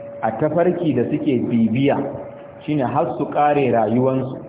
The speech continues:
a neman ilimi suke. Yanzu Malam Ja'far Mahmud Adam,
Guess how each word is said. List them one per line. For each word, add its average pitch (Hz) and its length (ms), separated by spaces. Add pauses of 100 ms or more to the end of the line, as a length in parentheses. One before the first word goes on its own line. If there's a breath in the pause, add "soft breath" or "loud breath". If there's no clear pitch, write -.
(120)
a 117 120
neman 127 420
ilimi 110 440
suke. - 200 (760)
Yanzu 113 220
Malam 151 400
Ja'far 147 360
Mahmud 120 520
Adam, 117 340